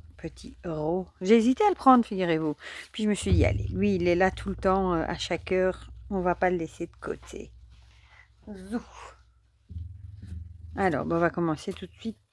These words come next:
Je vais mettre ça ici. D'abord avec les piles.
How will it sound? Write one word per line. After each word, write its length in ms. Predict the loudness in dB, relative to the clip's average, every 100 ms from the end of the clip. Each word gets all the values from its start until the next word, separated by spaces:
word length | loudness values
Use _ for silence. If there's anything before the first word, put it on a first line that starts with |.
| -2
Je 540 | -2 -4 _ -20 -16
vais 100 | -14
mettre 200 | -14 -14
ça 100 | -14
ici. 280 | -12 -12 -14 -14 -14 -14 -14 -20 -10 -6 -6 -8 -12 -18 -20 -6
D'abord 320 | 4 8 8 8
avec 260 | 2 -2
les 100 | -4 -6 -4
piles. 280 | -2 -2